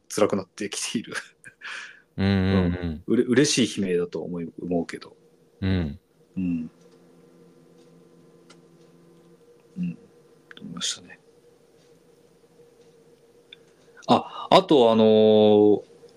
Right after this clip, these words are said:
Speaker 1: トニーさん？
Speaker 2: うん。
Speaker 1: が、
Speaker 2: アメリカの方だよね。
Speaker 1: あー、そうそうそうそう。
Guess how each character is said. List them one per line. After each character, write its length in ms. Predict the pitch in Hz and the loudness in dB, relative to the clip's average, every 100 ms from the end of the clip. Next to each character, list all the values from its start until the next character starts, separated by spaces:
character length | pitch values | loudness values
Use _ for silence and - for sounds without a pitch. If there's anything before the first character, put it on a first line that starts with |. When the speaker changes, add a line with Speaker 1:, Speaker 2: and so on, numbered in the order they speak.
| _ _ - - _ - - - | _ _ -20 -20 _ -20 -4 6
Speaker 1:
ト 100 | 214 | 8
ニ 160 | 175 | 8
ー 20 | 120 | 2
さ 140 | 98 | 0
ん？ 240 | 87 170 - _ _ _ _ _ | -2 -4 -8 _ _ _ _ _
Speaker 2:
う 60 | 131 | 0
ん。 260 | 131 82 - _ _ _ _ _ _ _ _ _ _ _ _ - | 0 0 -6 _ _ _ _ _ _ _ _ _ _ _ _ -2
Speaker 1:
が、 260 | 123 117 107 | 4 6 6
Speaker 2:
ア 40 | 131 | 4
メ 60 | |
リ 80 | 127 | 2
カ 100 | 123 | 4
の 320 | 113 104 95 | 4 4 4
方 160 | 127 120 | 2 2
だ 100 | 98 | 0
よ 100 | 87 | -2
ね。 120 | 92 | -6
Speaker 1:
あ 20 | |
ー、 40 | 76 | -8
そ 400 | - - - 180 | -4 0 6 6
う 40 | |
そ 100 | 151 | 6
う 20 | |
そ 120 | 135 117 | 2 2
う 20 | |
そ 200 | 113 | 2
う。 60 | 92 | 0